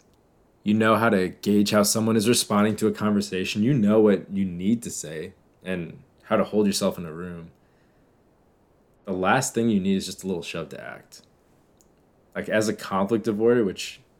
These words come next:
you may be as well if you're listening to this, you know how to gauge someone's feelings, someone's emotions. You just need a little shove to be in the same room, in the same conversation. I feared,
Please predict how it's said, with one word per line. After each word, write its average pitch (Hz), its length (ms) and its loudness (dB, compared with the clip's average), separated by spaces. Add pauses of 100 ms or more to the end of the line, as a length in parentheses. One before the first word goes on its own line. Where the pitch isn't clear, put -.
(240)
you 90 220 -6 (360)
may 101 300 0
be 101 160 2
as 90 160 0
well 92 180 2
if 95 120 -4
you're 90 80 -6
listening 98 400 0
to 101 80 2
this, 104 400 0 (1400)
you 127 220 -2
know 95 320 2
how 95 160 0
to 87 160 -4 (540)
gauge 92 420 0
someone's 92 420 -4
feelings, 87 480 -8
someone's 87 320 -10
emotions. 80 800 -14 (320)
You 90 80 -12
just 101 140 -8
need 117 140 -2
a 104 40 0
little 92 400 -2 (140)
shove 92 360 -6
to - 100 -14
be 80 360 -14 (120)
in 95 160 -6
the 85 40 -8
same 82 300 -6
room, 85 220 -10
in 90 120 -12
the 85 60 -12
same 82 220 -10
conversation. 80 800 -12 (520)
I 98 80 0
feared, 107 400 2